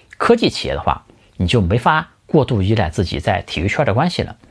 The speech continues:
所以这个 Brand Stable 这成立的时候呢，其实很低调，他没强调，甚至说是刻意弱化了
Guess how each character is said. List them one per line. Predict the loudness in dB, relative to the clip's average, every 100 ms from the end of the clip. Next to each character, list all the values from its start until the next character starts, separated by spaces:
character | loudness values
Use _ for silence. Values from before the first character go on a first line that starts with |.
| -20 -20 -20
所 | -2 2 4
以 |
这 | 4
个 | 2 2
Brand | 2 0
Stable | 0 0 0 0 0
这 | 0 -2
成 | -2 0
立 | 2
的 | 0
时 | -2
候 | -8
呢， | -10 -14 -20 -10
其 | -2
实 | 0
很 | 0 -2 -2
低 | -2
调， | -2 -6 -10 -20 -14
他 | -2 0 0 -6 _ _ _
没 | 2 2
强 | 2 -2
调， | -2 -2
甚 | 0 2
至 | 2
说 | 0
是 | 0 -4 -6
刻 | 0 2
意 | 2
弱 | 2 2
化 | 2 0 -2
了 | -6